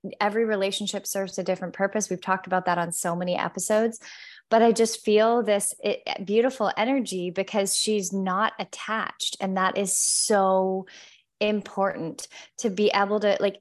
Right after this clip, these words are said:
if you are trying to find love, then that's just the wrong focus, right? It's like trying to find your life purpose.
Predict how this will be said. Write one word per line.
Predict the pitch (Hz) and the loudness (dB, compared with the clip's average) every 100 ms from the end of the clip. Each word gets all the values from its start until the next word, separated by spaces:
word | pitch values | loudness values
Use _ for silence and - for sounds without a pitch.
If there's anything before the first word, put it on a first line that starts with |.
| - | 0
if | 220 240 - 226 | 0 0 -6 -2
you | 240 233 196 | 0 0 0
are | 196 | 0
trying | 196 - 214 233 233 220 | -2 -6 -4 -2 -2 -2
to | 214 208 | -2 -4
find | 180 - - 202 208 202 185 175 165 - | -4 -10 -2 0 2 2 0 -4 -10 -8
love, | 170 156 165 220 247 - _ _ _ _ _ _ _ _ - | -2 0 0 -2 -6 -14 _ _ _ _ _ _ _ _ -12
then | 185 208 196 190 185 180 190 | -2 2 2 2 -2 -4 0
that's | 185 - - - - 190 | 0 0 -6 -10 -10 -6
just | 185 208 - | -2 0 -2
the | 196 | -4
wrong | 180 180 185 | -2 -2 -4
focus, | - 202 202 - 160 - - | -4 -4 -4 -6 -6 -4 0
right? | 180 196 | 2 4
It's | 190 202 | 2 2
like | 185 | 0
trying | - 190 185 | -2 -6 -6
to | - _ 214 | -8 _ 2
find | 214 214 208 | 4 4 2
your | 190 | 2
life | 185 185 - | 2 0 -2
purpose. | 202 196 170 185 - | -6 -2 -4 -4 -6